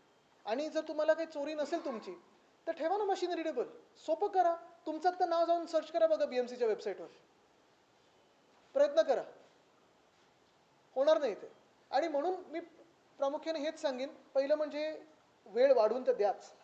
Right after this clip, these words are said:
दुसरं म्हणजे मशीन रिडेबल करा, पण तिसरं म्हणजे हे जर तुम्हाला संभाव्य, संभाव्य वाटत असेल,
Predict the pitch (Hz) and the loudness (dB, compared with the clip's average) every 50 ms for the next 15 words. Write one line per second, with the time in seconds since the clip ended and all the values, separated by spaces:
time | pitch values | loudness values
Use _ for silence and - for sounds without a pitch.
0 | - _ - 247 240 - 294 285 285 277 269 269 247 220 226 285 294 285 254 214 | -20 _ -16 -12 -8 -6 -6 -4 -4 -4 -4 -4 -4 -4 -6 -6 -8 -6 -6 -4
1 | 233 220 202 190 - 175 165 202 226 - - - - _ - 302 294 285 294 277 | -2 -2 -2 -2 -4 -8 -10 -10 -10 -12 -16 -20 -16 _ -6 -6 -6 -6 -6 -6
2 | - 330 339 339 330 330 320 320 339 269 262 302 302 339 330 330 330 311 320 330 | -4 -4 -2 -2 -2 -2 -4 -4 -6 -6 -6 -6 -4 -4 -4 -4 -2 0 2 0
3 | 330 330 294 254 254 254 277 302 311 320 302 302 277 277 294 294 302 294 262 226 | 0 0 -2 -4 -2 2 2 2 2 0 -2 -4 -2 0 0 0 2 2 2 2
4 | 220 - 269 262 220 - - 180 208 | 2 2 0 0 0 -2 -4 -8 -10